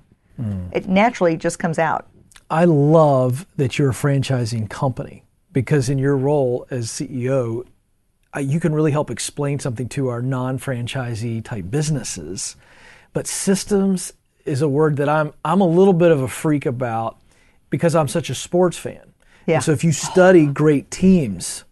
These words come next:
Speaker 1: you pick the sport. It
Speaker 2: Right.
Speaker 1: does not matter. But if you study great athletic teams, you will find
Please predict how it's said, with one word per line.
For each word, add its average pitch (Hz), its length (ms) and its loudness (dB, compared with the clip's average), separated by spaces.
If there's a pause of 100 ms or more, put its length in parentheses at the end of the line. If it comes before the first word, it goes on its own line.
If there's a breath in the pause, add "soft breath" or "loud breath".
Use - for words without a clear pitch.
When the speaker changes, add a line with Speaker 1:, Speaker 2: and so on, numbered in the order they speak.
(240)
Speaker 1:
you 165 180 2
pick 202 280 0
the 196 100 2
sport. - 520 -4
It 160 60 2
Speaker 2:
Right. 143 100 2
Speaker 1:
does 170 200 6
not 165 220 4
matter. 131 400 -4 (340 soft breath)
But 160 120 4
if 147 100 0
you 170 80 0
study 170 260 4
great 151 560 2
athletic 160 640 2
teams, 104 480 -12 (400 soft breath)
you 160 160 2
will 147 140 2
find 139 680 0